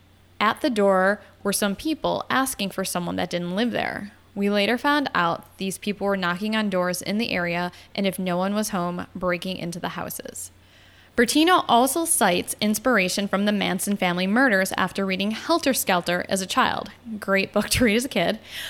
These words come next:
Bertino <laughs> said, "I was thinking about the Tate murders and realizing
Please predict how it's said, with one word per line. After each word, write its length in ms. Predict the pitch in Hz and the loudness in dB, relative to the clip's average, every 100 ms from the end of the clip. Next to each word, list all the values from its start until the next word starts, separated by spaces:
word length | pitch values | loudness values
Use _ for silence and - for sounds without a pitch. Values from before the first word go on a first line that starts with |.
| - - | -14 0
Bertino 520 | 240 233 - 339 285 233 | 2 4 4 4 4 4
<laughs> 60 | |
said, 400 | 208 175 175 180 - - - - | 4 4 4 0 -4 -16 -6 2
"I 120 | 214 | 4
was 180 | 220 220 | 4 4
thinking 360 | 277 285 349 | 2 4 2
about 220 | 330 233 | 2 2
the 60 | 214 | 0
Tate 320 | 208 208 220 | 0 0 0
murders 380 | 185 180 180 180 | 0 0 2 0
and 280 | - 208 196 | 2 2 4
realizing 800 | 220 269 226 180 175 185 180 180 | 4 6 6 4 2 2 0 -2